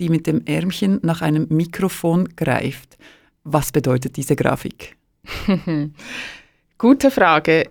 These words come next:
Speaker 2: Ähm, das ist eine,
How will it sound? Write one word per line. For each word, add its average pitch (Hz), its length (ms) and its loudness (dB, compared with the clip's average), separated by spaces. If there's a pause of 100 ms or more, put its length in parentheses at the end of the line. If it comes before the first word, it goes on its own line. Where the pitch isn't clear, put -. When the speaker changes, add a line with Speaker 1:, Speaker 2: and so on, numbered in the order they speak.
Speaker 2:
Ähm, 202 600 4 (260)
das - 420 0 (640)
ist 202 400 2
eine, 175 760 4